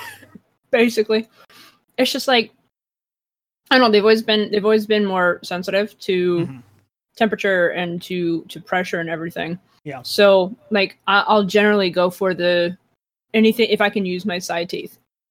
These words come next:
Speaker 1: instead, I will. Like, if it's, if it's tender enough, yeah, like, I'll, and, and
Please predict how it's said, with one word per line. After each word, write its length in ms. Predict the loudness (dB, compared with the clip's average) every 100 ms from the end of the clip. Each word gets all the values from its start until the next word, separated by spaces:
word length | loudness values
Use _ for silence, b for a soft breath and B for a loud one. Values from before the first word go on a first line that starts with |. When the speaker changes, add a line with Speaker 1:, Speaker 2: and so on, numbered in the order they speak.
| _
Speaker 1:
instead, 680 | -8 -6 -6 -2 -2 0 -4 -12 _ _ _ _ -4
I 80 | -2
will. 300 | -2 -4 -10 b b
Like, 320 | 0 2 0 _ _ _ -6
if 120 | 0
it's, 160 | 0 0
if 100 | -2
it's 200 | -2 -4
tender 320 | -4 -2 0
enough, 420 | 2 0 -2 -6 _ _
yeah, 300 | 0 0 0 -2
like, 160 | -2 2
I'll, 120 | 2
and, 200 | 4 2
and 400 | 2 0 0 -2